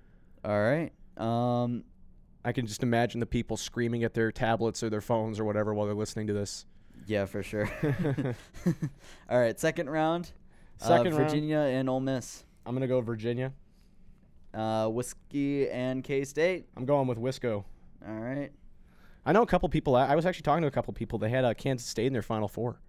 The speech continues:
Speaker 1: Yeah, I know. Some people are ma-, helping them make it out of it 'cause Wisconsin has, has some nice highs, but their lows are come decently often, and so when they're not
Speaker 2: Mm-hmm.
Speaker 1: good, they're really not good. So,
Speaker 2: Yeah.
Speaker 1: you know, that's common.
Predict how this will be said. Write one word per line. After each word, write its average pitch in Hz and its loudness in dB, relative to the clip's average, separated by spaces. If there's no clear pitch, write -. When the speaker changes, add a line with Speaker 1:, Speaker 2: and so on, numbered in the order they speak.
Speaker 1:
Yeah, 98 -6
I 120 -2
know. 110 2
Some 139 0
people 147 2
are 120 2
ma-, 120 0
helping 127 0
them 120 -2
make 117 -4
it 113 0
out 110 2
of 107 -2
it 104 -4
'cause 123 -4
Wisconsin 170 0
has, 127 -2
has 123 0
some 117 -6
nice 113 -4
highs, 110 0
but 104 -6
their 113 -2
lows 107 0
are 107 0
come 120 -2
decently 123 0
often, 113 -2
and 110 -8
so 110 -2
when 110 -2
they're 120 -2
not 113 0
Speaker 2:
Mm-hmm. 113 -6
Speaker 1:
good, 107 -2
they're 95 -4
really 65 -8
not 67 -10
good. - -10
So, 92 -2
Speaker 2:
Yeah. 107 2
Speaker 1:
you 101 -6
know, 92 -4
that's 110 0
common. 101 -6